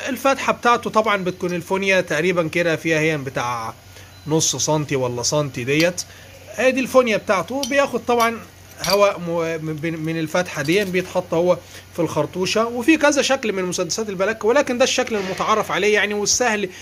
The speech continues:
الاستخدام. بيبدأ إن هو ينزل في الخرطوشة دي ويتربط بالألوز بتاعه. هنا في ألوز، مكان الألوزة دي بيتربط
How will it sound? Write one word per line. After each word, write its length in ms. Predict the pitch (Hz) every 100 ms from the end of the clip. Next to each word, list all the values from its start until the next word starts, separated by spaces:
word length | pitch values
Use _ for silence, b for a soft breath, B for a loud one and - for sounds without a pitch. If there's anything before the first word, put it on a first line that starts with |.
| B -
الاستخدام. 600 | 170 196 - 165 165 156
بيبدأ 300 | 269 247 214
إن 100 | 220
هو 140 | 220
ينزل 260 | 226 214 190
في 60 | 185
الخرطوشة 560 | 175 170 - 220 180
دي 320 | 165 220 277 302 - B B -
ويتربط 720 | 202 247 233 233 226 254 - 170
بالألوز 560 | 180 175 175 190 208
بتاعه. 340 | 165 170 214 220
هنا 200 | 185 190
في 200 | 208 175
ألوز، 400 | 160 185 214 170
مكان 340 | 156 175 175
الألوزة 480 | 170 147 147 170 156
دي 140 | 170
بيتربط 540 | 165 147 165 170 160